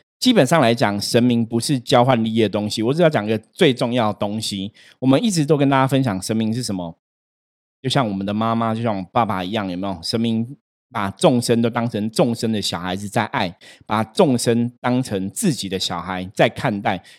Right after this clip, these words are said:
就像我之前在跟大家聊过，说当我自己有小孩的时候，神明是这样教我的。为什么我会有婚姻，会有小孩？他说，当我有小孩的时候，我了解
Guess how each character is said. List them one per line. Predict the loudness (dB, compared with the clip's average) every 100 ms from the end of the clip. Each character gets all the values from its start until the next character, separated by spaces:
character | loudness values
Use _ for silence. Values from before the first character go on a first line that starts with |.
| _
就 | 2
像 | 2
我 | 2
之 | 0
前 | -2 -4 -10 _ _
在 | 0 0
跟 | -2 -4 0
大 | 0
家 | 0
聊 | -2 -4
过， | -4 -4
说 | 2 2 2 -2 _ _ _ _ _
当 | 0
我 | 2
自 | -2 -4
己 |
有 | -2 0
小 | -2 -4
孩 |
的 | -4
时 | 0
候， | 0
神 | 0 -2
明 | -2
是 | -4 -2
这 | 0
样 | -2 -2
教 | 0 0
我 | 0
的。 | -2
为 | -4
什 | -2
么 | -4
我 |
会 | -2 0
有 | 0
婚 | -2 -4
姻， | -2 -2
会 | -2
有 | -2
小 | -4 -8
孩？ | -10 -12 -14 -16 _ -20 _
他 | -2
说， | 0
当 | 2 2
我 |
有 | 0
小 | 0 -2
孩 |
的 | -2
时 |
候， | -2
我 | 0
了 | 0 0
解 | -2